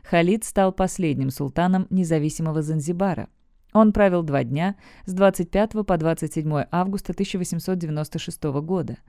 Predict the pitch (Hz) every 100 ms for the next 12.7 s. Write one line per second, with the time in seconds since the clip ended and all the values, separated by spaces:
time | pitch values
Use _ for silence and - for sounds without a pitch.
0 | - - - 226 220 214 202 180 170 202
1 | 220 190 185 214 233 214 - 180 160 151
2 | 147 196 - 185 - 160 135 - 156 -
3 | 147 - 139 135 190 - - - 208 220
4 | 285 311 254 208 208 208 208 233 220 208
5 | 170 175 175 196 175 170 170 160 151 -
6 | 143 143 180 220 - - 262 262 202 190
7 | 170 165 165 170 - - 165 151 135 -
8 | - - _ _ _ - 160 151 147 -
9 | 139 143 143 170 185 175 180 160 143 120
10 | - - 180 196 - - - - 247 285
11 | 226 220 214 202 - 175 170 175 160 147
12 | 139 - 147 - 202 226